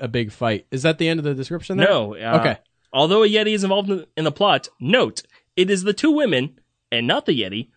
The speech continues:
Speaker 2: who transformed Daninsky into a werewolf in this film, thus giving him yet another origin for his lycanthropy. Which, bitten by were-,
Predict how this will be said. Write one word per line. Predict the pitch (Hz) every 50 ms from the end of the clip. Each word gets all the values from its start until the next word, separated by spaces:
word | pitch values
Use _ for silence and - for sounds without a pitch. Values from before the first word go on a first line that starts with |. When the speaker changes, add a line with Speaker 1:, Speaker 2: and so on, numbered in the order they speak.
| _ _
Speaker 2:
who | _ 220 220
transformed | - - 233 226 - 226 226 214
Daninsky | 226 226 226 208 - -
into | 214 208 214
a | 208
werewolf | 208 220 214 196 147 135
in | 131 127
this | 120 117 113 -
film, | 127 120 113 113 113 -
thus | 131 123 139 160 180 -
giving | - 202 190 185 180
him | 185 190 175 156
yet | 147 151 151 165 175
another | 185 185 190 190 190 190 196
origin | 185 180 202 190 165 139 123 117 117 113
for | - - 117 110 113
his | 117 110
lycanthropy. | 120 117 117 - 131 127 120 120 110 104 101 90 - _ _ _ _ _ _ _ _ _ _ _ _ _ _ _ _ _ _ _ _ _ _ _
Which, | 147 151 143 -
bitten | 165 165 165
by | 170 180 180
were-, | 180 180 175 160 151 147